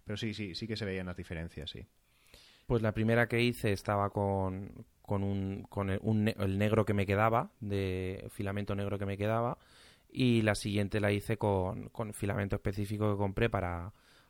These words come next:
Speaker 2: para la mini nes, y que te-, que tiene una terminación más aterciopelada, más... Eh, el negro más mate, y, bueno, ahí es donde ves realmente la importancia,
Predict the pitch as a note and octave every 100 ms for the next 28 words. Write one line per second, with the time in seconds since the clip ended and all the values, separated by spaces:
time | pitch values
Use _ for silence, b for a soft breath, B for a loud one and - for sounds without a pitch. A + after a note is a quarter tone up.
0 | b A2+ G#2 G2 F#2+ F#2+ F#2+ G#2+ C#3+ -
1 | - b b b b _ C3 B2 A2+ G#2+
2 | G2+ - G#2+ G#2+ - G#2 G#2 G#2 G2+ G2+
3 | G2 F#2+ G#2 G2+ G2 F#2+ F#2 F#2 - -
4 | - - G#2+ G2+ - F#2+ F#2+ A2 A#2+ A2
5 | G#2+ G#2+ G2+ F#2+ G2 - - G2+ F#2+ F#2
6 | F#2 F2+ F2+ F#2 F#2 - b b b b
7 | b _ _ - - C#2+ G#2 G#2 A2 A2
8 | G#2+ G2+ G2+ F#2+ - G#2+ G2+ A#2 - G#2+
9 | C3+ b b b b b _ - B2 A#2
10 | A2 G#2 G2+ G2 G2+ F#2 C2+ F#2+ A#2+ G#2
11 | A2+ G2+ G2+ G#2+ G#2 G2+ G2+ G#2 G2+ G2+
12 | G2+ G#2+ G#2+ G2+ G2 G2+ G2+ A#2+